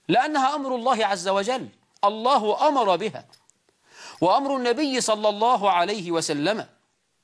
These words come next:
ونتحدث عن اللحية لأنها سنة جميع الأنبياء. ونتحدث عن اللحية لأنه قل أن يمر بنا درس أو محاضرة إلا وتأتينا أسئلة فيها،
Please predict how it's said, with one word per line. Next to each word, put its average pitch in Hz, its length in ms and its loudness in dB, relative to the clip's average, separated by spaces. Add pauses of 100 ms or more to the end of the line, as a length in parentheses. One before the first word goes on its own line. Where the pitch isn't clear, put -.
(300)
ونتحدث 185 760 0
عن 170 200 2
اللحية 151 500 -4 (520)
لأنها 254 460 2
سنة 277 760 -2 (100)
جميع 254 520 2
الأنبياء. 254 680 0 (880)
ونتحدث 185 720 0
عن 208 220 2
اللحية 156 560 -4 (260)
لأنه 226 420 0
قل 233 340 0
أن 196 200 0
يمر 185 480 -2
بنا 175 340 0
درس 160 440 -4 (240)
أو 185 180 2
محاضرة 156 1000 0
إلا 180 380 0
وتأتينا 160 1040 -2
أسئلة 175 600 -2
فيها، 220 500 0